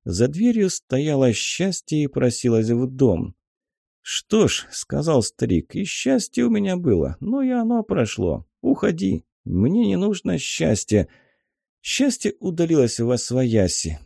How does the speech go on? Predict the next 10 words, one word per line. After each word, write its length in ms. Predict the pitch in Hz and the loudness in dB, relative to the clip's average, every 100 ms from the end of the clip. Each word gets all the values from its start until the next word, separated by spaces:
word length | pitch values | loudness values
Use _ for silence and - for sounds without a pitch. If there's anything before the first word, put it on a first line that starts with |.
| - | -8
Не 260 | 85 92 139 | 0 2 2
успел 420 | 175 - 254 247 | 0 -2 -2 -2
старик 360 | - 208 - | -2 -4 -2
отойти 400 | 139 123 117 - | 0 0 0 2
от 240 | 98 92 85 | 2 2 -2
двери, 360 | 151 190 170 - _ - | -2 0 0 -4 _ 0
как 300 | 131 135 98 | 2 2 -2
вновь 420 | 101 160 202 - - | -4 0 -2 -2 -6
раздался 680 | 139 135 135 127 120 - - | -4 -4 -4 -2 -2 -4 -6
стук. 640 | - - - 139 - - | -8 -4 2 2 2 -10